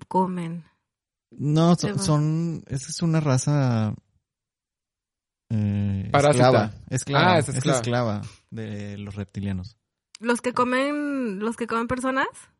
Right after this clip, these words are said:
Speaker 2: Los reptilianos comen personas.
Speaker 1: Es que yo, sí, digo, yo,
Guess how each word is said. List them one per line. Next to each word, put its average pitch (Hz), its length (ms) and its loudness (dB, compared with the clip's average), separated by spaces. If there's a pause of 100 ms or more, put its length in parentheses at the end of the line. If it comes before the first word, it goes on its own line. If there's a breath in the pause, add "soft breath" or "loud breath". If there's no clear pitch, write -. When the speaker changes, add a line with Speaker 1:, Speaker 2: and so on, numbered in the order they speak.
(920)
Speaker 2:
Los 110 160 -2
reptilianos 117 420 -2
comen 156 240 -4
personas. - 440 -4
Speaker 1:
Es 254 160 0
que 302 120 -4
yo, 294 320 6
sí, 262 380 -2 (160)
digo, 220 280 0
yo, 208 520 -4